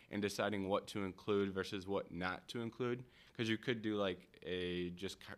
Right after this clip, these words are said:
chronological order of, like, how the event went, or you could, like, order it based off what you thought was most important or what you thought made the most sense. So how did you kind of organize that when you did end up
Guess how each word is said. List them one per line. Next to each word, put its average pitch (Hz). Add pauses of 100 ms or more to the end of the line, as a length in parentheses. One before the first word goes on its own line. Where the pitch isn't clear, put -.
(100)
chronological 92
order 90 (180)
of, 95
like, 90
how 95
the 90
event 87
went, 82 (240)
or 98
you 98
could, 98
like, 92
order 95
it - (120)
based 92
off 95
what 95
you 98
thought 92
was -
most 85
important 90
or 85
what 90
you 92
thought 92
made 90
the 98
most 90
sense. 104 (280)
So 101
how 120
did 120
you 113
kind 98
of 87
organize 87
that 85
when 87
you 80
did 82
end 80
up 78